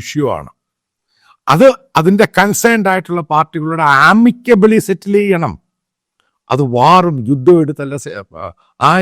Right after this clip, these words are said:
രീതിയിലല്ല അത് സെറ്റിൽ ചെയ്യേണ്ടത്. അതായത് പാകിസ്ഥാനും അമേരിക്കയ്ക്ക് ഉറപ്പ് കൊടുത്തു, അവര് ഈ പറയുന്ന ടെറർ ഓർഗനൈസേഷൻ, അവിടുത്തെ പട്ടാളം അവര് ട്രെയിൻ ചെയ്യത്തില്ല. പക്ഷെ അവര്, അവര് പട്ടാളം, പാകിസ്ഥാൻ ഗവൺമെന്റ് പറയുന്നത് ഞാൻ കൃത്യമായിട്ട് അറിഞ്ഞതാണ്,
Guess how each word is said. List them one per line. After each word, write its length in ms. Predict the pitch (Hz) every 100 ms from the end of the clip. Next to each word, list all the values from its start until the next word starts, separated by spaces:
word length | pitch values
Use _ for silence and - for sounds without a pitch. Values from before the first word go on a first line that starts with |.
| 156
രീതിയിലല്ല 500 | 160 160 170 156 151
അത് 80 | 151
സെറ്റിൽ 240 | 156 151 151
ചെയ്യേണ്ടത്. 420 | 156 127 104 78 62 _ _ _ _ _ _ _
അതായത് 260 | 165 180 180 165
പാകിസ്ഥാനും 580 | 170 - 220 - 202 190
അമേരിക്കയ്ക്ക് 500 | 165 185 180 160 147 139
ഉറപ്പ് 240 | 151 165 120
കൊടുത്തു, 300 | 82 76 156 - _ _ _ _ _ 135
അവര് 300 | 202 202 156 156 _ 165
ഈ 40 | 220 175
പറയുന്ന 420 | 160 147 143 147 165 _ -
ടെറർ 260 | 175 220 220
ഓർഗനൈസേഷൻ, 600 | 180 156 160 139 147 131 143
അവിടുത്തെ 300 | 139 170 190 139
പട്ടാളം 420 | 131 - 110 76 - _ _ _ _ -
അവര് 220 | 143 180 190 -
ട്രെയിൻ 220 | 147 170 123
ചെയ്യത്തില്ല. 320 | 131 - 113
പക്ഷെ 180 | 127 165 143 107
അവര്, 180 | 110 156 123
അവര് 160 | 104 131 113
പട്ടാളം, 300 | 135 170 147 - _ _
പാകിസ്ഥാൻ 380 | - 135 175 220 208
ഗവൺമെന്റ് 340 | 175 180 175 131
പറയുന്നത് 440 | 127 123 82 71 92 110
ഞാൻ 100 | 120 127 -
കൃത്യമായിട്ട് 420 | 117 156 143 127
അറിഞ്ഞതാണ്, 500 | 113 117 87 65 80